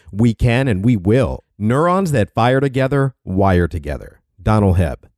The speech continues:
It's a catchy phrase, but it basically boils down to this. What we think about consistently and what we ingest and see and hear consistently, our brains will neurologically become more adapted in that direction.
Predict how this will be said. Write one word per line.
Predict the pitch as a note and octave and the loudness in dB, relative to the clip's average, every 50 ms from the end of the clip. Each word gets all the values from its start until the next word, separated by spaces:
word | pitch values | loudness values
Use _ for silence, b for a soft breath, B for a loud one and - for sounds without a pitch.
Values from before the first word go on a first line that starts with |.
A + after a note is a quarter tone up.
| _ - | _ -8
It's | C#3+ C#3+ - | -6 -4 -4
a | F#3+ | -4
catchy | D#3+ - F#3 G3+ - - F3 | -4 -2 -2 -2 0 0 -2
phrase, | - - A#3+ C3+ B2 E2 C2+ - | -2 0 0 0 0 -2 -2 -4
but | - A#2 A#2 | -2 -2 -2
it | B2+ A2+ F2 | -2 0 0
basically | A#2 B2 D#3 - - F#3 - C#3 A#2+ | 0 0 0 0 -2 -4 -2 0 -2
boils | G2 E2+ G#2 G#2 G#2 G#2 F2+ | 0 2 2 2 2 0 0
down | - G2+ G2 F#2+ | 0 0 0 0
to | F#2 G2 | 0 0
this. | E2+ A#2 A#2+ B1 A#1+ - - | 0 0 0 -2 -4 -6 -4
What | - A#2 C3 - | -2 -2 -2 -2
we | C#3+ B2+ | -2 -4
think | - - B2 A2 - | -2 -2 -4 -2 -2
about | G2+ G#2 G2+ G2 - | 0 0 0 0 0
consistently | - G2 F2+ - A2 G#2+ - - A2+ E2 D2+ D2 C#2+ E2 A2+ | -4 -6 -4 -4 -4 -4 -4 -4 -6 -6 -4 -6 -6 -6 -4
and | A2+ F#2 | -4 -2
what | G2 F#2+ E2+ | 0 0 0
we | G#2+ G2+ G2+ | 0 -2 0
ingest | G2+ G#2+ G2+ F#2 - G2 F2+ G2+ - - - | 0 -2 -2 0 0 0 2 0 0 -2 -4
and | F2 D#2+ | -8 -8
see | - - - - G#2+ G#2 G#2 G2 | -6 -4 -2 0 2 2 2 0
and | E2+ D2+ | -2 -4
hear | D2+ - - C3+ A2+ F#2 E2+ | -6 -6 -2 0 0 0 0
consistently, | E2 - G2 F2+ - - - F#2+ - - F2+ D#2+ C#2+ D#2 D2 D2 G2 C3 _ _ _ _ _ _ _ | -2 -2 -6 -6 -4 -2 -2 -2 -2 -2 -6 -8 -6 -6 -6 -6 -6 -10 _ _ _ _ _ _ _
our | - B2+ C#3 | -2 -2 -2
brains | B2 F#2 F#2 G2+ A2 B2 C#3 C3 A#2 G2+ E2+ | -2 0 0 0 0 2 2 2 0 0 0
will | F2+ G2 G2+ F#2+ F#2+ F#2 F2+ - - | 0 0 2 2 2 0 0 -2 -4
neurologically | G2+ A2+ A#2+ A#2 G#2+ G2 F#2+ G2+ A2+ - G#2+ - - G2+ F#2+ F#2+ F#2 F2+ F2 _ - F#2 | -2 0 0 2 2 2 2 2 0 0 -2 -2 0 2 2 2 2 0 -2 _ -8 -6
become | G#2 G2+ - A2 G#2+ G2+ | -6 -4 0 0 0 2
more | G2+ G#2 G#2+ | 2 2 2
adapted | F#2 E2+ - F2 F2 F#2+ G#2+ - - F2+ E2 D#2+ D2+ E2 - _ _ - | 2 0 0 -2 0 0 0 0 0 0 0 0 -2 -4 -10 _ _ -4
in | C3+ B2 A#2+ | -2 0 2
that | A2+ G#2 G2 - | 2 0 0 0
direction. | - F2+ F2+ F#2+ G2+ - - - A1+ G1+ - | 2 2 2 2 2 0 -4 -8 -14 -16 -16